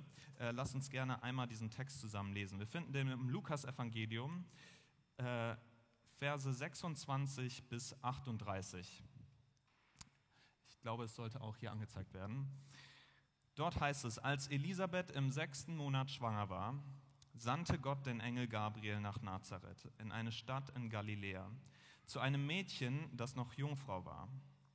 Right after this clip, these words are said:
Sie hieß Maria und war mit einem Mann namens Josef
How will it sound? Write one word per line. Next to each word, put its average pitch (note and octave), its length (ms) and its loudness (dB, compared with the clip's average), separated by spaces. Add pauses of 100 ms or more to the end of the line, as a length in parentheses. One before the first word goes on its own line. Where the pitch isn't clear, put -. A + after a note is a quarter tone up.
(420)
Sie C3+ 160 0
hieß F3+ 220 2
Maria D3 480 4
und C3+ 240 0
war C3 100 4
mit C3+ 160 2
einem A#2+ 300 2
Mann B2+ 340 2
namens A#2 400 0
Josef G#2 380 -2